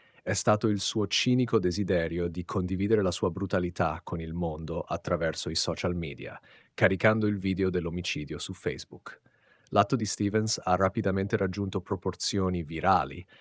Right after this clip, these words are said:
causando un'ondata di terrore e sconcerto tra gli utenti dei social media e la comunità in generale. La visione del video ha suscitato orrore e indignazione in tutto il mondo,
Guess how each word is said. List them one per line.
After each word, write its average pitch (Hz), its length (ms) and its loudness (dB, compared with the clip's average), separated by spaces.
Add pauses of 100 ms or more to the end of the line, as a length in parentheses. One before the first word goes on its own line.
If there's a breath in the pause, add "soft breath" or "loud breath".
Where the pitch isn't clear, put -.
(220 loud breath)
causando 98 420 2
un'ondata 95 420 2
di 95 120 -2
terrore 101 400 2
e 98 40 4
sconcerto 92 640 0
tra 87 160 -2
gli 82 100 -6
utenti 90 340 -2
dei 80 160 -4
social 101 340 -4
media 92 460 0
e 85 100 -6
la 80 160 -6
comunità 87 640 -4
in - 120 -12
generale. 73 580 -10 (640 soft breath)
La 101 160 4
visione 101 420 2
del 113 200 2
video 98 360 2
ha 90 140 -2
suscitato 98 680 -2
orrore 101 560 4
e 95 120 0
indignazione 90 840 -2
in 80 80 -8
tutto - 280 -10
il 71 60 -6
mondo, - 500 -12